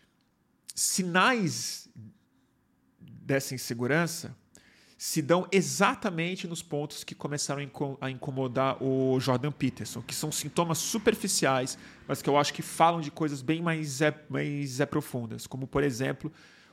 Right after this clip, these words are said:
o uso de pronomes, a liquefação de gêneros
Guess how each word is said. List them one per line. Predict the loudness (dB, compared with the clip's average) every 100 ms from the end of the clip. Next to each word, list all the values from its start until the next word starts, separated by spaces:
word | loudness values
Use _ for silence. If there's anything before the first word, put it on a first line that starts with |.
| -2
o | 6 8
uso | 6 4 -2
de | -2 -2 -2 -2
pronomes, | -2 -4 -2 -4 -4 -6 -8 -10 _ -20 _ _ _ _ 0
a | 2
liquefação | 2 2 0 2 -2 2 2 2 0
de | -2 0 0 0 0 0 -2 -2 -4
gêneros | -6 -4 -4 -4 -6 -8 -10